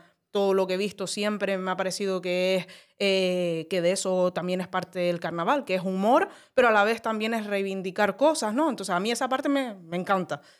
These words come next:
Y, y creo que si me toca a mí, pues evidentemente me lo voy a tomar con humor porque,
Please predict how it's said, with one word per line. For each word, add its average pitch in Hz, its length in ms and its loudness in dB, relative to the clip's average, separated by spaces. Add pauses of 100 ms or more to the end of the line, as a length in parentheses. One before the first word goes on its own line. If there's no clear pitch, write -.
(220)
Y, 196 540 0
y 196 80 -4
creo 170 220 0
que 190 80 -2
si 202 100 -4
me 175 140 -2
toca 175 220 2
a - 20 0
mí, 185 200 -2
pues 208 220 -4
evidentemente 180 600 -2
me 208 100 -2
lo 175 80 6
voy 175 100 4
a 180 80 4
tomar 185 300 -2
con 180 140 0
humor 190 340 2
porque, 180 560 0